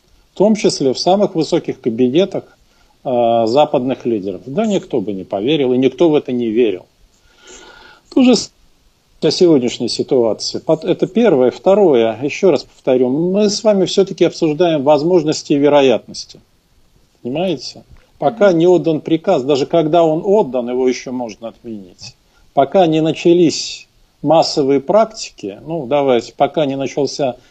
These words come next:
интенсивный тур геополитического ревизионизма, все, что мы с вами сейчас обсуждаем, это не более чем планы. Планы и намерения сторон.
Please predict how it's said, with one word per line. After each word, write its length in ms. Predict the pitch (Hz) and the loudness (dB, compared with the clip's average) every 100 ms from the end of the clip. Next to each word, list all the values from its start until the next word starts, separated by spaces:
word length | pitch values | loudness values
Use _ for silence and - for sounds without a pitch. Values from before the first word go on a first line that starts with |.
| - | -8
интенсивный 720 | 151 127 160 - 170 143 143 | -4 0 0 2 0 0 -2
тур 320 | 135 - 143 113 | -2 2 2 2
геополитического 640 | 131 131 135 131 - 131 | 2 2 2 -2 -2 0
ревизионизма, 920 | 131 135 127 147 170 240 233 190 170 170 _ | 2 2 2 0 0 0 -2 -4 -6 -10 _
все, 160 | - 160 | -2 -2
что 180 | - | 0
мы 120 | 156 151 | -2 -2
с 80 | |
вами 180 | 165 143 | -2 -2
сейчас 260 | 131 156 131 | -2 -4 -6
обсуждаем, 580 | 143 - 151 160 208 170 | -6 -4 -4 -2 -2 -2
это 160 | 135 | -4
не 140 | 147 147 | -2 -2
более 340 | 139 170 147 | 2 2 2
чем 200 | - 135 | -2 -10
планы. 340 | - 104 92 - _ _ _ _ _ _ _ - | -10 -8 -8 -12 _ _ _ _ _ _ _ -2
Планы 340 | 156 196 165 | 2 2 0
и 40 | |
намерения 460 | 127 120 135 127 113 | -2 -2 0 0 -2
сторон. 360 | - - 90 | -8 -12 -14